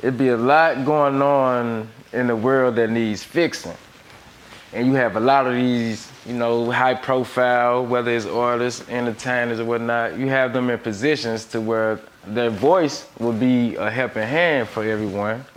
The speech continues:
or at least they can bring more resource to minimize these problems that we have.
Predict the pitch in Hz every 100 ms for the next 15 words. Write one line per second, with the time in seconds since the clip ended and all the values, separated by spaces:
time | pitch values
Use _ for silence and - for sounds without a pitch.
0 | 107 107 113 143 147 127 113 104 120 117
1 | 110 107 131 160 - 107 107 - - -
2 | - _ - 113 117 156 135 120 113 113
3 | 98 110 98 - 151 139 117 104 98 101
4 | 98 87 71